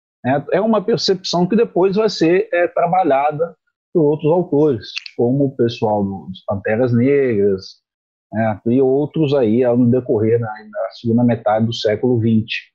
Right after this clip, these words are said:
Mas talvez ele, entre esses autores do pós-guerra, talvez ele tenha sido aquele que fez a reflexão mais profunda sobre esse debate.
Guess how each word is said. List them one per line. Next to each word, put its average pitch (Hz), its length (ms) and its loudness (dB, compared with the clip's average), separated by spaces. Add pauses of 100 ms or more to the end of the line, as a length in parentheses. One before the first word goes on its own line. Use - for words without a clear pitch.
(520)
Mas 151 560 0 (120)
talvez 180 680 0
ele, 170 260 2
entre 202 340 -2
esses 117 460 -2
autores 110 960 -2 (840)
do 117 260 -2
pós-guerra, 117 640 0
talvez 165 400 0
ele 175 160 0
tenha 156 240 0
sido 143 240 0
aquele 131 400 0
que 131 420 0 (400)
fez 143 160 0
a 143 60 0
reflexão 135 640 -2
mais 185 280 -2
profunda 131 760 0
sobre 113 580 0
esse 104 240 -4
debate. 101 440 -2